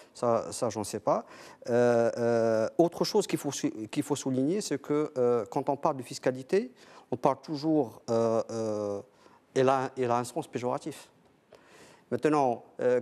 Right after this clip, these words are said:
quand on parle d'incitation fiscale, là, on commence à faire un petit peu d'attractivité vers, euh, vers, euh, vers les, euh, vers les I D E.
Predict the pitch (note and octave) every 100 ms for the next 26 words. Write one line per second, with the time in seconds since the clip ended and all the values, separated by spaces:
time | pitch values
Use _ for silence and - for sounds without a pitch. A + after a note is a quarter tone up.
0 | - D3 - C3 - C#3+ A2 C3 - D#3
1 | C3+ - B2+ - - G3 A#3 D3 G#2+ -
2 | - - - B2 F3+ F3 B2 - C3 D3
3 | - - A#2 A2+ - - D3 B2 A#2+ A#2
4 | B2 A#2 C3 - - B2 A#2 A#2+ D3+ A#2+
5 | C3+ C3 A2 A2+ G#2+ - G#2+ B2 G#2+ G#2
6 | G#2 D#2+ B1 - A2+ G#2+ A2 A2+ G#2 F2
7 | G#2 A2+ A2 G#2+ G2 F#2